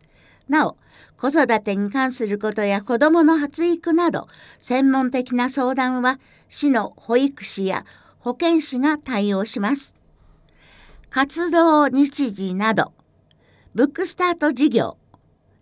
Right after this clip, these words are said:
日時、偶数月のおおむね第一月曜日、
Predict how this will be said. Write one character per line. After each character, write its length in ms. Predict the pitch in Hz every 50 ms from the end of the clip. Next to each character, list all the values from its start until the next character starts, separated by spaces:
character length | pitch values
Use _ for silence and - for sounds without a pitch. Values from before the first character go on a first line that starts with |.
| _ _
日 380 | 196 226 214 - 226 226 208
時、 220 | 196 175 170 - - _ _ _ _ _
偶 280 | - 214 269 349 392 403
数 340 | - - 392 381 359 320 -
月 320 | - - - - 220 185
の 240 | 185 175 165 - - _ _ _
お 220 | - - 202 226 262
お 60 | 294
む 160 | 294 320 320
ね 220 | 277 262 254 - - _ _ _ _ _ _ _
第 300 | 220 233 277 330 330 311
一 320 | 302 - - - 277 269
月 320 | 214 247 247 254 - 269 277
曜 320 | 262 233 233 214 196 170
日、 240 | 135 170 175 -